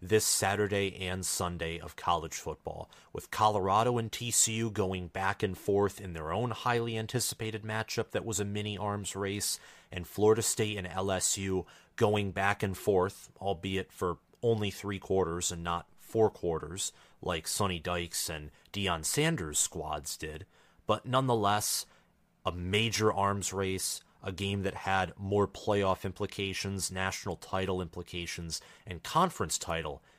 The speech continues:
implications and ramifications than Colorado and T C U did.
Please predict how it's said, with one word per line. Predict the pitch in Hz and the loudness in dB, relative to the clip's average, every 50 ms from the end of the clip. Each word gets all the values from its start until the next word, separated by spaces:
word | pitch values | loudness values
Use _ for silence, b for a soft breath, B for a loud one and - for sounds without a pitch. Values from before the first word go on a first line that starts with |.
| b b b | b b b
implications | 113 101 - - 92 - - - 85 73 76 - - - 76 76 76 76 - | -6 -6 -4 -4 -6 -6 -4 -6 -8 -6 -6 -8 -8 -8 -8 -12 -10 -12 -10
and | - 90 87 82 | -8 -8 -4 -2
ramifications | 92 98 101 98 92 - - - - - 80 76 76 - - 82 78 76 76 - - b b b b b b | 0 0 0 -2 -4 -6 -8 -12 -10 -10 -14 -12 -12 -12 -12 -12 -12 -12 -12 -14 -14 b b b b b b
than | 101 101 95 90 | -4 -4 -4 -2
Colorado | - - 98 92 87 90 87 82 82 78 80 80 - | 2 4 4 4 4 2 0 0 0 0 -2 -6 -8
and | - 82 78 78 76 - | -10 -10 -10 -12 -12 -8
T | - - - 87 82 | -10 -10 -8 -4 -2
C | - - 87 | -2 -2 -2
U | 78 76 76 76 - | -6 -10 -12 -12 -12
did. | - - - | -12 -14 -14